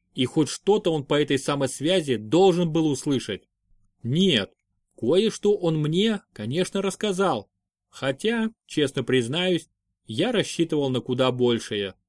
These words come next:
Так или иначе, это были всего лишь слова, произнесенные почти что трупом, и стоили эти сведения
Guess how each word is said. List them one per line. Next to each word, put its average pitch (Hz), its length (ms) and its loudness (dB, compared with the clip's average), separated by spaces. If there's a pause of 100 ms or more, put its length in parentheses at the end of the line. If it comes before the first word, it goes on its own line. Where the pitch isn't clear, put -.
(400)
Так 135 240 -2
или 120 240 0
иначе, 170 560 -4 (260)
это 214 340 2
были 160 320 2
всего 135 300 2
лишь 135 180 -2
слова, 117 540 -2 (420)
произнесенные 147 760 0
почти 139 360 -2
что 202 180 -4
трупом, 156 600 0 (460)
и 123 120 -6
стоили 135 420 2
эти - 340 -4
сведения 190 800 0